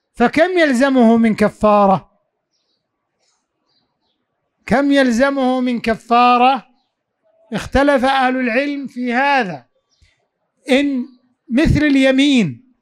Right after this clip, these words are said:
لو كرر اليمين ثم كفر تكفي كفارة واحدة،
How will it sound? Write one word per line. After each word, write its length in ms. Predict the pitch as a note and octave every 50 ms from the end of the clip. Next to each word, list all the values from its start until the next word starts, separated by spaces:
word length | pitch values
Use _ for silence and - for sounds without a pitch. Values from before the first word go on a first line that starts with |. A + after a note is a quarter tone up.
| _ _ _ _ -
لو 240 | F#3+ A#3 A#3+ A3+ A3
كرر 580 | - - B3+ D4 D4+ D#4 C#4+ C#4+ C4+ C4 C4
اليمين 840 | C4 B3 A#3+ A#3+ A#3+ A#3 A#3+ C4 C#4 C4 A#3+ G#3 E3+ B2+ - - _ _ _ _ _ _ _ _ _ _ _ _ _ _ _ _ _ _ _ _ _ _ _ _ _ _ _ _ _ _ _ _
ثم 460 | _ - - C4+ D#4 E4 D4+ C#4+ C#4
كفر 720 | B3 - - B3+ C4+ - - - - C#4+ D#4 D#4+ D#4 - - _ _
تكفي 460 | - D4 D4+ - - - B3 B3+ B3
كفارة 920 | B3 A3+ A3 G#3 - - A#3 A#3 C4 C#4+ D4+ D4+ D4 - - D#4 D#4 D#4
واحدة، 680 | C#4+ C4 A#3+ A3+ - - G#3+ A#3 A#3+ G#3 G#3+ F3 A#2+ -